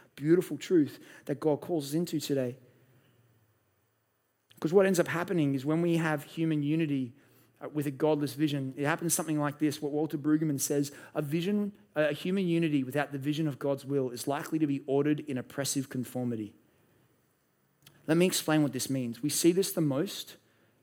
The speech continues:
in our day with social injustice. Does God care about racial inqual-, inequality? Yeah. Racism grieves the heart of God and it is not godly in any way, shape, or form. Does God care about gender, oppression, and abuse?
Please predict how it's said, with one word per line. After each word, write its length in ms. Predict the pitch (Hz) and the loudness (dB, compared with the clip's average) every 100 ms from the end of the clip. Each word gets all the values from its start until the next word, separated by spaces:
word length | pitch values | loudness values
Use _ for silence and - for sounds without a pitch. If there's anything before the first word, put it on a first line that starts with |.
| _ _ _ _ | _ _ _ _
in 100 | 151 | -2
our 140 | 143 156 | 2 0
day 420 | 135 123 127 127 - | 0 0 -2 -4 -4
with 160 | 131 | -4
social 420 | - 160 147 151 | -2 2 2 2
injustice. 600 | 135 127 135 - 113 - - _ _ _ _ _ _ _ _ | -2 0 -2 -4 -12 -14 -20 _ _ _ _ _ _ _ _
Does 140 | - 135 | -6 2
God 260 | 185 180 | 4 4
care 200 | 180 170 | 4 2
about 220 | 160 147 131 | 4 2 0
racial 400 | 147 151 147 139 | 0 0 -2 -6
inqual-, 360 | 127 143 135 - 135 | -4 -4 -4 -8 -8
inequality? 560 | 147 135 139 143 127 117 | -6 -6 -2 -2 -2 -6
Yeah. 200 | - 139 110 - - _ _ - - - _ _ _ _ _ - | 0 0 0 -14 -20 _ _ -20 -20 -20 _ _ _ _ _ 2
Racism 460 | 165 160 156 156 | 4 4 2 0
grieves 280 | 147 156 147 | 2 2 2
the 60 | 143 | 0
heart 220 | 143 139 | -2 -2
of 80 | 127 | -2
God 300 | 143 139 131 | 0 0 0
and 100 | 135 | -4
it 80 | 135 | -6
is 120 | 127 | -4
not 200 | 147 143 | -4 -2
godly 400 | 139 135 131 127 | -2 0 -2 -6
in 80 | 127 | -4
any 140 | 131 | -4
way, 140 | 131 123 | -2 -2
shape, 200 | 135 120 | -2 -4
or 60 | |
form. 200 | 120 135 | -4 -6
Does 120 | 117 | -4
God 220 | - 160 156 | 2 2 2
care 180 | 170 | 0
about 240 | 156 135 123 | 0 0 -2
gender, 380 | 139 143 147 139 | 0 2 2 0
oppression, 560 | 120 143 131 135 127 117 | -2 -2 -2 -2 -4 -4
and 100 | 123 | -6
abuse? 340 | 117 131 - | 0 0 -2